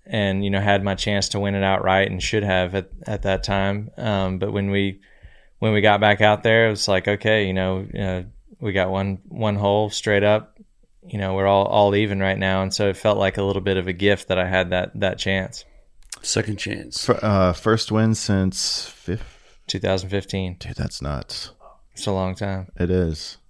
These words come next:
Speaker 3: But it's
Speaker 1: Mm-hmm.
Speaker 3: badass, too, at the same time.
Speaker 1: Thanks. Yeah, it was, it was funny. Um, when I got done in the playoff and, and when I won, it was like,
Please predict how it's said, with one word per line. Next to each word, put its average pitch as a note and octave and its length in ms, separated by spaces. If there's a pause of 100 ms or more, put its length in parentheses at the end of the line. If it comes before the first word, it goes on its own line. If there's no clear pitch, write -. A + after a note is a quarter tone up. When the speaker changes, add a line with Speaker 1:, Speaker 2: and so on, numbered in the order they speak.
Speaker 3:
But - 100
it's - 120
Speaker 1:
Mm-hmm. F2+ 240
Speaker 3:
badass, E2 340
too, D#2+ 300 (100)
at - 60
the - 80
same D#2+ 240
time. D#2+ 420 (640)
Speaker 1:
Thanks. G#2+ 280
Yeah, G2+ 160
it G2 60
was, G2 380 (340)
it B2+ 160
was A2 220
funny. A#2 640
Um, G#2 500 (720)
when A2 200
I G#2 140
got G#2 220
done A2 240
in A2 60
the G2+ 80
playoff G#2+ 580
and, G2 360
and G#2 200
when G2+ 100
I G2 140
won, G2+ 400
it F#2+ 60
was F#2+ 260
like, F#2+ 400